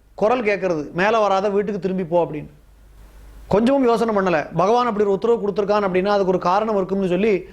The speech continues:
தன்னுடைய கூட வந்த பக்தர்கள் இடத்துல இருமுடியை கொடுத்து, "இருமுடியை சுவாமிகிட்ட சேர்த்துருங்கோ, பகவான் ஏதோ ஒண்ணு திரும்பி போக சொல்றான்"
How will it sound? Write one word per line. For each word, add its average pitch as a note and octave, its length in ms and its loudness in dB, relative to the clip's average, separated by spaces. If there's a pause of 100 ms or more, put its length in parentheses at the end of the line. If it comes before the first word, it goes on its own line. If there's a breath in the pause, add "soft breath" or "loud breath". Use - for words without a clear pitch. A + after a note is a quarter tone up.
(140 loud breath)
தன்னுடைய G3+ 300 0
கூட A#3+ 180 2
வந்த G3+ 520 0 (100)
பக்தர்கள் G3 360 0
இடத்துல G3 260 0
இருமுடியை G#3 260 0
கொடுத்து, F#3 320 0
"இருமுடியை G#3+ 160 0
சுவாமிகிட்ட F#3 380 0
சேர்த்துருங்கோ, E3+ 520 0 (720 soft breath)
பகவான் G3+ 300 2
ஏதோ G#3 140 2
ஒண்ணு G3 80 -2
திரும்பி G#3 240 -2
போக F#3 300 2
சொல்றான்" D#3+ 300 0